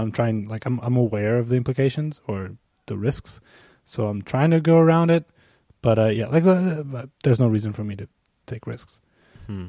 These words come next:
Speaker 1: Um, although, how the heck do you communicate? 'Cause, like, if people just download this app, they don't know who I am, they don't listen to Layout, they don't, they don't follow me on Twitter, they're gonna browse through the list and they see a big-ass button with a spider thing.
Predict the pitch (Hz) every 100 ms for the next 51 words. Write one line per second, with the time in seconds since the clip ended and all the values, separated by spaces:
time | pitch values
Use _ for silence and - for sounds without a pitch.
0 | 101 117 107 98 110 - 143 135 180 156
1 | 131 120 - - 165 143 139 127 113 143
2 | 165 - 143 131 - 127 123 131 - 117
3 | 107 - _ _ _ - 175 180 156 _
4 | _ _ _ _ _ _ - - - _
5 | _ _ 151 151 147 139 123 123 - 127
6 | 117 101 - 101 - - 113 110 104 113
7 | 110 107 110 113 131 120 110 110 107 110
8 | 110 120 117 113 104 101 104 104 101 104
9 | 104 101 - 135 131 123 131 120 117 -
10 | - - - 127 131 120 127 135 143 156
11 | 139 117 104 120 113 - 113 104 113 113
12 | 107 - 120 110 107 104 107 - 104 104
13 | 104 104